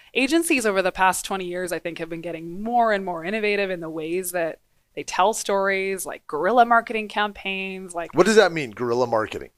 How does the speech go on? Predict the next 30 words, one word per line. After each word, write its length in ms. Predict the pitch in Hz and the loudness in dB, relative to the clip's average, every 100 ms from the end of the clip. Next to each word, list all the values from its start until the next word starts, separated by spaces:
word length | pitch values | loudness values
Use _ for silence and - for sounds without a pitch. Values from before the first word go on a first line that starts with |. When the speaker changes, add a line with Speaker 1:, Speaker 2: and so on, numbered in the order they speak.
| - | 4
Speaker 1:
Okay, 460 | 240 269 214 170 | 4 6 0 0
so, 200 | 147 - | -4 4
oh, 300 | 233 220 220 208 226 | 4 6 2 6 8
I 100 | 233 | 8
didn't 120 | 208 | 6
realize 260 | 220 226 214 | 2 2 2
we 40 | 214 | -4
were 40 | |
gonna 140 | 214 | -4
do 120 | 202 190 | -2 -2
a 40 | |
marketing 360 | 185 190 214 117 | -4 -6 -6 4
Speaker 2:
Yes, 340 | 127 131 - | 6 6 4
Speaker 1:
lesson 40 | 143 | 4
Speaker 2:
this 100 | 175 | 4
Speaker 1:
today. 80 | 180 | 4
Speaker 2:
is, 80 | 147 | 6
this 140 | 185 | 10
is, 220 | 202 202 | 12 10
Speaker 1:
Um, 140 | 101 101 | 8 8
Speaker 2:
I 120 | 131 | 8
love 300 | 180 170 156 143 | 8 8 6 0
l-, 180 | 143 127 | -2 2
learning 280 | 143 143 135 | 0 2 0
about 220 | 117 - | 0 0
this 140 | 95 | -6
stuff. 180 | - 90 | -4 -2
Speaker 1:
So 180 | - 269 | 6 6
guerrilla 400 | 262 294 311 453 440 | 6 6 6 6 6
marketing, 640 | 302 294 285 285 277 269 | 4 4 -2 -2 -4 -8